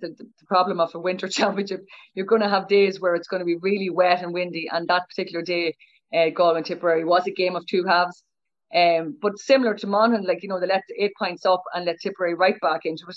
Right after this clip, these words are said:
and were fighting at the end just to, to, to pull it, keep it, keep the one point, um, the margin they had at the, at the end. So, you know, Galway will be, I'm sure their manager will be disappointed, and, and there'll be a lot of, um, soul searching for the last,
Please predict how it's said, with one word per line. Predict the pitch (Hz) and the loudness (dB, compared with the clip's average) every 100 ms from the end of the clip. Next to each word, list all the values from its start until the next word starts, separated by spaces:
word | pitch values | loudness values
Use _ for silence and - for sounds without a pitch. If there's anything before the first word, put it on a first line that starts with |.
| - | -6
and | 180 175 175 | -4 -4 -4
were | 175 - | -6 0
fighting | 190 190 196 | 0 0 -2
at | 170 | -10
the | 185 185 | -2 0
end | 196 185 | 0 -6
just | - | -10
to, | - 170 | -10 -10
to, | - 175 - - | -8 -8 -8 -14
to | 170 _ _ | -14 _ _
pull | 190 | -2
it, | 180 - - _ | -2 -4 -14 _
keep | - 190 | -8 -6
it, | 175 - _ _ _ _ | -6 -8 _ _ _ _
keep | - 202 | -6 -2
the | 202 | 0
one | 190 190 | 0 2
point, | 196 185 - - | 0 0 -4 -2
um, | 175 175 156 - - _ _ _ _ _ - | -2 -2 -10 -16 -20 _ _ _ _ _ -10
the | 170 | 0
margin | 185 185 185 180 | 2 2 2 -4
they | |
had | 180 196 | 0 0
at | 175 | 0
the, | 180 - | -4 -4
at | 170 | -2
the | 185 | 2
end. | 214 175 151 _ _ _ | 2 0 -10 _ _ _
So, | - 220 202 185 - | -2 2 4 2 -2
you | 208 | 0
know, | 208 190 | 0 2
Galway | 220 220 220 | 4 6 6
will | 202 196 | 2 0
be, | 190 | 0
I'm | 170 | -2
sure | 175 220 214 | -2 -2 0
their | 190 | 0
manager | 180 185 190 180 | 2 0 -2 -12
will | 170 | -14
be | 170 | -6
disappointed, | 185 - - 185 185 175 | -6 -6 -4 -4 -4 -4
and, | 165 165 - | -4 -4 -8
and | 165 | -10
there'll | 165 | -12
be | 165 165 | -10 0
a | |
lot | 170 175 | 2 2
of, | 170 - - 165 | -4 -6 -2 0
um, | 165 143 | -2 -10
soul | - - 185 | -6 -2 -2
searching | 180 185 175 - 170 156 | 0 0 0 -2 -10 -10
for | - | -4
the | 170 | 2
last, | 170 - - | 2 0 -18